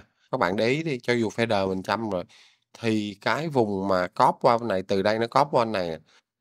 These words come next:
ở cái vùng cóp qua, nó vẫn giữ lại màu sắc, cái độ trong sáng y như là bên này. Chứ nó không có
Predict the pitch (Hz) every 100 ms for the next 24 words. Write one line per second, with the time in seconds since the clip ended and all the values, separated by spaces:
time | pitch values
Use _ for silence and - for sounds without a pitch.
0 | _ 92 117 143 117 92 127 147 120 110
1 | 127 147 143 98 131 95 104 160 92 -
2 | 92 _ - 107 92 92 - 160 _ _
3 | - 135 80 82 92 - - 135 120 120
4 | 113 113 - - - 131 147 180 123 123
5 | 113 110 95 90 107 95 82 - - 156
6 | 170 - 123 117 117 131 160 180